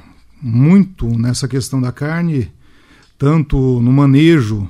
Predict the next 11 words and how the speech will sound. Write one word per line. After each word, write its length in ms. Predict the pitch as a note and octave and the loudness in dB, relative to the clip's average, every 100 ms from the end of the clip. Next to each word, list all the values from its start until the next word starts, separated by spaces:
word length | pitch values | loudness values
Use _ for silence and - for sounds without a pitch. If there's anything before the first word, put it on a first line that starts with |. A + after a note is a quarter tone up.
| - | -10
né, 300 | A#2+ A2+ A2+ | -8 -6 -4
na 200 | A2+ A2+ | -4 -6
pecuária, 880 | C3+ C3 B2 C#3 D#3+ D#3+ E3 D#3+ D3 | -6 -6 -6 -4 -4 -2 -2 -2 -4
quanto, 800 | - D3 D#3 - C#3+ C3 B2+ G2+ - _ _ _ _ C3+ | -4 -2 -2 -2 0 0 -2 -4 -14 _ _ _ _ -6
é, 580 | A2 A2+ A#2+ A#2 A#2 A#2 | -2 -2 0 -2 -2 -2
em 20 | |
relação 680 | A#2 C3 A#2+ - C#3 C#3 C#3 | -2 -2 -4 -2 0 0 0
a, 380 | B2 A2+ G#2+ | -2 -4 -6
ao 140 | A#2 B2+ | -8 -2
produto 360 | C3+ C3 C3+ | -2 -2 -6
final, 480 | C#3 C3+ A#2+ C#3+ D3 | -6 -4 -4 -6 -10